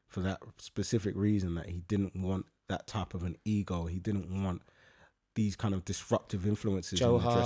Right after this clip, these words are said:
Speaker 1: dressing room.
Speaker 2: Toure.
Speaker 1: So,
Speaker 2: V-,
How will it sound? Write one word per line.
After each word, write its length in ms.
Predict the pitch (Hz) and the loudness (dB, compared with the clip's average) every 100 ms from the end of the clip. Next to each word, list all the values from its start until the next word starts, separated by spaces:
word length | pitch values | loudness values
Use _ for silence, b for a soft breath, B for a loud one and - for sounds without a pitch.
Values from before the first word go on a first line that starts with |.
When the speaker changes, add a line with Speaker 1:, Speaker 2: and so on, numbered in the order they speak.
| 120 | 2
Speaker 1:
dressing 120 | 85 | 0
room. 200 | 82 80 _ _ - | -4 -6 _ _ -8
Speaker 2:
Toure. 580 | - 123 120 120 117 113 _ _ _ | -4 -2 -2 -2 -4 -8 _ _ _
Speaker 1:
So, 480 | - - 90 92 - - | -14 -6 -4 -4 -6 -12
Speaker 2:
V-, 120 | - | -8